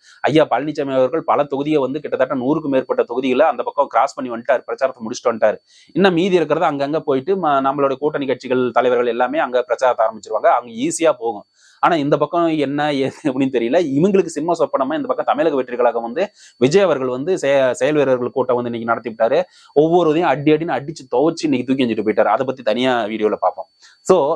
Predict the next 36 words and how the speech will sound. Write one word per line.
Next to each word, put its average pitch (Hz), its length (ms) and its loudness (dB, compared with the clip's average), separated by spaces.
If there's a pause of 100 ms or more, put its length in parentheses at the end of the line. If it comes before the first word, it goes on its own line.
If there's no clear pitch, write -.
(280)
இப்படி 151 220 4
அரசியல் 180 400 2
நகர்வுகள் 156 420 -2
வந்து 165 240 -2
ஒவ்வொருத்தருமே 160 680 -2
தேர்தல் 170 320 2
அரசியல் 143 300 -2
தான் 143 120 -2
நடந்துட்டு 127 280 -4
இருக்கு. 113 140 -8
இதுல 156 180 0
மக்களை 120 340 0
சிந்திக்கிற 139 360 -2
அரசியல் 123 340 0
ஏதாச்சும் 117 380 0
அரசியல் 131 320 -4
கட்சிகள் 113 300 0
ஏதாச்சும் 107 360 0
வருதா 151 280 4
அப்படிங்கிறது 110 440 -4
ஒரு 104 80 -4
சந்தேகம் 117 420 -2
வந்து 127 160 -2 (360)
எனக்கு 101 220 2
ஒரு 98 140 2
நாளுக்கு 139 380 2
நாள் 147 160 0
அதிகரிச்சுட்டு 110 420 -4
இருக்குங்க. 92 300 -6 (300)
அரசியல் 175 520 4
தே-, 147 220 4
அந்த 117 240 0 (1000)
தேர்தல் 160 400 4
அரசியல் 131 280 0
முடிஞ்ச 160 220 2
உடனேமே 117 320 -2